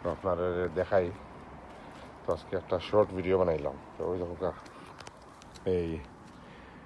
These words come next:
হইল মিষ্টি খদুর গাছগুলা। কিন্তু দুই জাতের গাছ আছে, এর লাগে দুইটা কালার দেখা যায়। ওইল একটা,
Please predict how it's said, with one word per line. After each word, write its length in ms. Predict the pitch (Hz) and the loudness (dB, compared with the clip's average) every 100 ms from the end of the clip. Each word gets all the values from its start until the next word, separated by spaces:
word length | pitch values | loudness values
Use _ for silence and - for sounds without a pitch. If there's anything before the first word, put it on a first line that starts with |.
| - | -6
হইল 240 | 87 85 87 | -2 0 0
মিষ্টি 340 | 87 80 - 92 | 0 -4 -4 -2
খদুর 300 | 82 95 117 - - - - - - - - - - | 0 0 -2 -8 -18 -18 -18 -18 -18 -18 -18 -16 -4
গাছগুলা। 420 | 90 76 - 73 - - - - - - - - - - - - - - - - - - - - - - - | -2 -2 -6 -8 -8 -16 -18 -18 -18 -18 -18 -18 -18 -18 -18 -18 -18 -18 -18 -18 -18 -18 -18 -18 -18 -14 -8
কিন্তু 280 | 90 95 90 - - - - - - - - - - - - - - - | 0 2 0 -2 -16 -18 -18 -18 -18 -18 -18 -16 -16 -16 -18 -18 -14 -2
দুই 160 | 107 117 | 2 6
জাতের 260 | 107 101 90 | 6 6 2
গাছ 180 | 82 85 | 2 2
আছে, 220 | 78 82 - - - 95 | -2 -4 -6 -16 -12 -6
এর 60 | |
লাগে 200 | 87 87 | -2 -2
দুইটা 280 | 85 95 98 - | 0 0 0 0
কালার 220 | 98 98 | 2 2
দেখা 240 | 85 78 76 | 2 -4 -4
যায়। 220 | 71 - - - - - - - - - - | -6 -8 -14 -16 -18 -18 -18 -16 -18 -16 -4
ওইল 200 | 98 101 98 | 0 2 0
একটা, 340 | - 92 | 0 -2